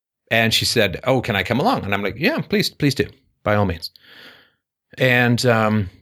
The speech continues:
she's like, "Okay, I'll just, I'll go change and I'll be right out." So, you know, I went and showered real quick, and I'm,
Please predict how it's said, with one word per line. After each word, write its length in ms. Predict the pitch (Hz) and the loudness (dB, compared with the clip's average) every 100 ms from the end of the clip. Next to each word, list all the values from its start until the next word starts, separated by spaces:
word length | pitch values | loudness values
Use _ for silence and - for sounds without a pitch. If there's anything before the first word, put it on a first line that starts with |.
| _ | _
she's 160 | - 143 | -2 0
like, 160 | 135 | 2
"Okay, 220 | 170 117 110 | 0 0 0
I'll 140 | 110 | -2
just, 300 | 113 - - | -2 -6 -4
I'll 100 | 98 | -4
go 120 | 92 | -4
change 400 | 92 156 143 - | -2 0 0 -2
and 160 | 90 82 _ _ - | -6 -12 _ _ -8
I'll 100 | 98 | -4
be 100 | 98 | -2
right 200 | 90 90 | 0 0
out." 180 | 82 - | -2 -2
So, 100 | 190 | 0
you 120 | 190 | 2
know, 140 | 156 | 2
I 180 | 117 117 - _ _ | 2 -2 -6 _ _
went 140 | 107 101 | -4 -2
and 60 | |
showered 280 | - 92 95 | 0 0 0
real 120 | 92 | 0
quick, 300 | 92 87 87 | -2 -4 -4
and 160 | 82 80 - _ - _ _ - | -6 -8 -14 _ -20 _ _ -12
I'm, 160 | - | -10